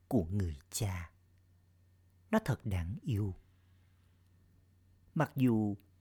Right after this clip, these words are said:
người được gọi là thần chết của mọi thần chết, nhưng người không hà khắc đến thế. Người cha giải thích rằng,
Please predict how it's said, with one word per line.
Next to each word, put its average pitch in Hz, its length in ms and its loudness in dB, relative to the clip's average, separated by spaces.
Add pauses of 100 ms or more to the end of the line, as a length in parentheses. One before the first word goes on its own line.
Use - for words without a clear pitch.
(260)
người 135 440 6
được 104 180 -2
gọi 90 240 0
là 85 340 -6 (400)
thần 90 220 0 (140)
chết 131 220 0 (460)
của 143 120 6
mọi 127 300 2
thần 87 200 -2 (220)
chết, 151 220 0 (1300)
nhưng 147 280 6
người 87 360 2 (320)
không 139 260 2
hà 85 260 -2
khắc - 300 -10 (160)
đến 101 320 0
thế. 98 420 -2 (1500)
Người 160 160 8
cha 165 180 6
giải 117 300 2
thích - 120 0
rằng, 85 280 -2